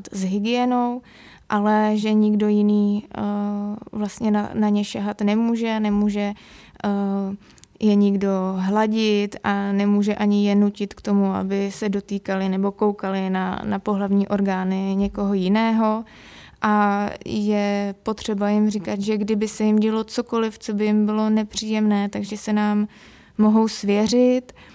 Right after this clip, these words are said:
A v případě, že se nám dítě začne s něčím svěřovat, tak je strašně důležité, eh, ho, mu naslouchat a vyjádřit, eh,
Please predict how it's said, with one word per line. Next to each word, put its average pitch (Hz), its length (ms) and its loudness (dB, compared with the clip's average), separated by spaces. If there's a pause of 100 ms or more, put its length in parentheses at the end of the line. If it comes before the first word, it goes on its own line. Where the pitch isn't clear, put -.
(360)
A 214 80 -2
v - 100 -10
případě, 220 520 2
že 220 140 0
se 220 160 -2
nám 220 220 4
dítě 214 480 0
začne 214 400 -2
s - 80 -4
něčím 220 340 0
svěřovat, 214 520 0
tak 208 180 -10
je 214 80 -8
strašně 214 420 -4
důležité, 208 720 0 (540)
eh, 208 40 0 (1300)
ho, 208 280 0
mu 233 160 6
naslouchat 214 800 0 (160)
a 202 460 -2
vyjádřit, 214 840 -2
eh, 208 420 -2